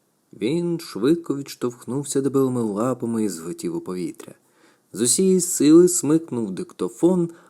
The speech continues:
але канарка не відпускала. Авіа стояв, роззявивши дзьоба. «Втрутитися чи ні?»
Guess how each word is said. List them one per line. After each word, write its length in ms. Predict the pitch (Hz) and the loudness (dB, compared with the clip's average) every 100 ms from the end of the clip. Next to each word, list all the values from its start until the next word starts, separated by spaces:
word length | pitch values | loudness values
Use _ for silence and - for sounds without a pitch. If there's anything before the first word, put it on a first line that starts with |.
| _ | _
але 520 | - 92 95 98 123 | -8 -4 -2 2 2
канарка 680 | 139 180 170 131 117 117 156 | 2 2 4 4 0 2 2
не 160 | 160 143 | 4 4
відпускала. 800 | 151 - 170 - 196 170 85 - _ _ _ _ _ _ | 2 0 -4 -2 -4 -4 -6 -14 _ _ _ _ _ _
Авіа 340 | - 92 90 85 | -6 -4 -2 -4
стояв, 520 | - 90 92 95 - | -4 -2 -2 -2 -4
роззявивши 680 | - 101 98 101 98 - 123 | -2 -2 0 0 0 -2 -6
дзьоба. 500 | 123 127 98 71 - _ _ _ _ _ _ _ | -4 -6 -6 -10 -20 _ _ _ _ _ _ _
«Втрутитися 1040 | - - 98 123 196 208 175 - - 175 | -20 -16 -6 -2 -2 -4 -8 -6 -2 -2
чи 300 | 170 - 180 | -2 -4 -4
ні?» 440 | 175 180 160 107 | 0 0 0 -2